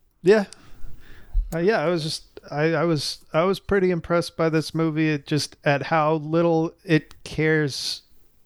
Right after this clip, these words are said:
about m-, trying to make a coherent movie. It just wants to be ridiculous.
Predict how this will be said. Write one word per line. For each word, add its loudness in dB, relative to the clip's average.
about 4
m-, 0
trying 2
to 0
make 2
a -2
coherent 2
movie. 2
It 2
just 0
wants 0
to -4
be 0
ridiculous. 0